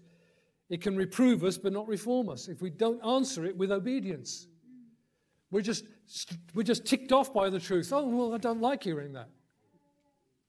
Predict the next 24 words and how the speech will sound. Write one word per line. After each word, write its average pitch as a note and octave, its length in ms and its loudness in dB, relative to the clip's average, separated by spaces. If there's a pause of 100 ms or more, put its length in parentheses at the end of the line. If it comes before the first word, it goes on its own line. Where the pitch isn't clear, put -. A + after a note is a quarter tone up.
(540)
'Cause G#3 160 -4
you B3 100 2
won't C4 240 4
hear C4 240 2
it C4 100 -2
with C4 140 0
faith B3+ 380 2
and F#3+ 100 -2
obedience. B3+ 640 -4 (1800)
But G#3 140 4
his A3 200 2
word C4 360 4
is G#3 160 0
the A3+ 100 2
word A3+ 220 6
of G#3 120 2
grace B3 460 2
when G#3 140 2
we G#3 100 2
are G3+ 100 2
willing A3 440 -2 (840)
to D#3+ 140 -12
receive F3+ 400 -6
it B2 120 -18